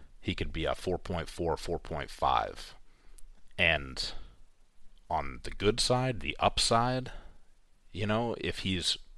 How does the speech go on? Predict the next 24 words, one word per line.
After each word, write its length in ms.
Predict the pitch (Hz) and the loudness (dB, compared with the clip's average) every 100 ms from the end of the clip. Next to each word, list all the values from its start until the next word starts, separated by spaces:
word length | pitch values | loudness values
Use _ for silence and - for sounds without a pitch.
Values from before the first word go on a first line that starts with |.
| - - | -18 -8
sub 440 | - - 87 87 82 | -2 2 4 2 2
four, 420 | - 80 87 98 | 2 2 2 2
he 100 | 85 | 0
could 220 | - 76 | -4 -2
be, 100 | 85 | 0
like, 220 | 85 78 | 2 2
a 80 | 73 | 2
three 180 | - 90 | 0 -4
point 380 | - 82 71 - | -2 -4 -4 -4
eight, 300 | 73 95 98 - - - - | -2 -2 -4 -12 -18 -18 -6
maybe. 440 | 90 98 107 110 - - - - - - - | -2 0 0 -4 -6 -14 -16 -18 -16 -12 0
And 460 | 82 78 71 64 - - - - - - - - - | 4 4 0 -6 -10 -10 -16 -20 -20 -20 -20 -16 4
that 260 | 85 87 - | 6 6 4
is 540 | 85 80 73 - - - - - - - - | -4 -2 -4 -4 -4 -4 -8 -14 -18 -18 -4
number 260 | 82 85 85 | 0 2 2
one 360 | 80 82 82 - | 0 0 -2 2
top-tier 540 | 82 - - 92 82 | 4 4 0 -2 -2
trade 360 | - 85 104 - | 2 4 4 4
bait 240 | 71 67 - | 4 4 0
right 220 | 65 - | -2 -2
there. 360 | 71 64 57 - - - - - | -2 0 -2 -6 -14 -14 -8 -2
Pay 180 | 92 92 | 0 2
a 20 | |
guy 400 | 85 80 76 | 4 6 4